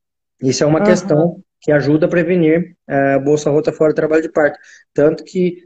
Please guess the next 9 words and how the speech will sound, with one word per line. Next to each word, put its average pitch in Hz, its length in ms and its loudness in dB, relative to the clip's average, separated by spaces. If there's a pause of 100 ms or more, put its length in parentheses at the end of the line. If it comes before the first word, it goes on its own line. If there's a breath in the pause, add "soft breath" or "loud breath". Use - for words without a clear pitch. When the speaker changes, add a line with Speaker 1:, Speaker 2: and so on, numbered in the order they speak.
Speaker 1:
você, 151 300 -2
você 135 240 -4
perguntou 156 340 0
se 160 120 -6
tem 156 160 0
algum 143 200 -2
trabalho 131 380 0
científico, 180 600 -8
tem, 165 320 0